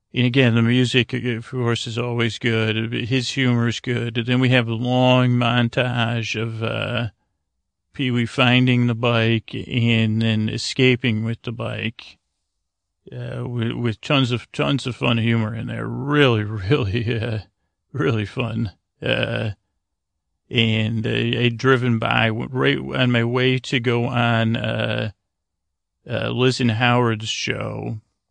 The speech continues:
Is, is staying positive. I, I took this, I took a side row. I, I drove by Warner Brothers studio and I was caught in traffic, so I was able to look down some of those. It was just a, like, a,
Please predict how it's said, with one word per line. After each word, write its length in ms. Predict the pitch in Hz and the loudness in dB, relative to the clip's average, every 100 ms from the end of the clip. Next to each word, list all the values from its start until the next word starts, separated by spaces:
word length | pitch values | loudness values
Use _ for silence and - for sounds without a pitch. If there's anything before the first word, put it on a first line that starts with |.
| _ _ _ _ _ - | _ _ _ _ _ -12
Is, 440 | 131 123 123 - - | -8 -6 -6 -8 -6
is 200 | 127 - | -6 -6
staying 380 | - 120 117 110 | -2 0 0 0
positive. 600 | 120 120 120 113 120 123 | -2 0 0 -2 -4 -2
I, 300 | 120 123 123 | -2 -2 -4
I 60 | |
took 300 | - 139 123 | -2 -2 -2
this, 360 | 123 110 - 123 | -2 -4 -4 -6
I 160 | 120 | -6
took 240 | 120 139 117 | -6 -6 -6
a 60 | |
side 440 | - 135 120 127 120 | -6 -4 -2 -2 0
row. 500 | 117 113 113 113 113 | 0 0 -2 -4 -4
I, 320 | 113 120 117 | -2 0 0
I 200 | 120 117 | 0 0
drove 260 | 117 139 120 | 0 0 2
by 180 | 120 120 | 2 2
Warner 320 | 113 120 117 | 2 2 0
Brothers 300 | 113 117 117 | -2 -4 -4
studio 600 | - 123 117 117 - 120 | -2 0 0 -2 -4 -4
and 100 | 120 | -2
I 120 | 113 | -2
was 180 | 110 - | -2 -2
caught 300 | 127 113 113 | 0 2 2
in 80 | 113 | 0
traffic, 460 | - 117 110 120 | 2 2 2 -4
so 120 | - 113 | -4 -2
I 40 | |
was 100 | 107 | 2
able 240 | 120 110 | 2 0
to 40 | 120 | 0
look 280 | 123 123 - | 0 0 0
down 320 | 113 113 107 | 0 0 -2
some 200 | 127 120 | -2 -4
of 60 | |
those. 320 | 120 120 117 131 | -4 -6 -6 -6
It 160 | 113 | -4
was 540 | 117 120 123 127 123 113 | -2 0 0 0 0 0
just 260 | 127 - | -2 -2
a, 80 | 123 | -4
like, 360 | 120 120 113 | -2 -2 -2
a, 120 | 117 | -2